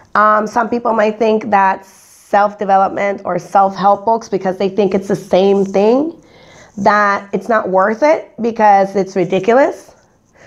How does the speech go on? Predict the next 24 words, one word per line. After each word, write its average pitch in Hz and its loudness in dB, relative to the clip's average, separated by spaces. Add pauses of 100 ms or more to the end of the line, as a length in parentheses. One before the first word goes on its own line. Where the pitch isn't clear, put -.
(140)
but 202 0
it's 208 -8
not. - -2 (1120)
When 226 0
you 214 2
invest 226 0
in 254 -2
your 202 0
mindset 220 0 (1300)
and 196 2 (440)
in 220 4
your 202 4
mantras 214 2
and 190 -2
in, 185 -2 (100)
uh, 180 -2
your 175 4
spiritual 220 0
side 262 0
as 269 -2
well, 302 -2 (840)
you 226 2
will 226 2
see 254 -4